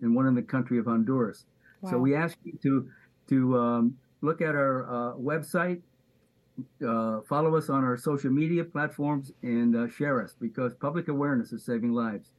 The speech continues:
Speaker 2: Yes, and it sounds like you've created a template that a lot of people are adopting across the country and the world. So thank you so much for all the work that you're doing. Nick Silverio of A Safe Haven for Babies, God bless you and your work. We're praying for you.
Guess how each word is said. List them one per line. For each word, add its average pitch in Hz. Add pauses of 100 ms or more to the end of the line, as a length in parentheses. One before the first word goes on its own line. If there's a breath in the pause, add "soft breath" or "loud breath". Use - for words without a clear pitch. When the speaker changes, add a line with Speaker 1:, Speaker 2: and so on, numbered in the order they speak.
Speaker 2:
Yes, 196
and 190
it 190
sounds 208
like 202
you've 202
created 208
a 190
template 214
that 190
a 180
lot 175
of 202
people 208
are 185
adopting 180
across 185
the 190
country 202
and 202
the 190
world. 180
So 175 (280 loud breath)
thank 247
you 269
so 233
much 214
for 202
all 190
the 202
work 190
that 196
you're 190
doing. 180
Nick 220
Silverio 196
of 180
A 190
Safe 214
Haven 196
for 208
Babies, 175
God 208
bless 190
you 180
and 175
your 170
work. 160
We're 196
praying 180
for 87
you. 185